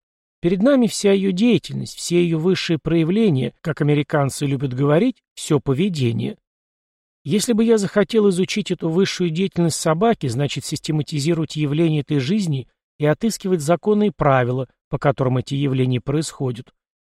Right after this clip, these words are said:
то передо мной стал бы вопрос, как мне поступить, какой избрать путь. Вообще говоря, здесь два пути.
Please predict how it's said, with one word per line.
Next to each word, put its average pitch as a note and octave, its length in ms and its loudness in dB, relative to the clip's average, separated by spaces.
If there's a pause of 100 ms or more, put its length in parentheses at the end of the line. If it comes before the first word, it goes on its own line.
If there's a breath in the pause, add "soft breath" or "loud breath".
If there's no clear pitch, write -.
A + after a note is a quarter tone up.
(120)
то D#3 180 4
передо D3 380 2
мной D#3 220 0
стал D3 280 0
бы C3+ 140 -2
вопрос, - 480 -2
как - 200 0
мне A3+ 140 4
поступить, - 760 -6 (120)
какой A#3+ 380 2
избрать G3 500 0
путь. F3+ 300 -6 (760)
Вообще D3 340 0
говоря, D3+ 340 4
здесь C3 260 -4
два E3 240 0
пути. - 480 -10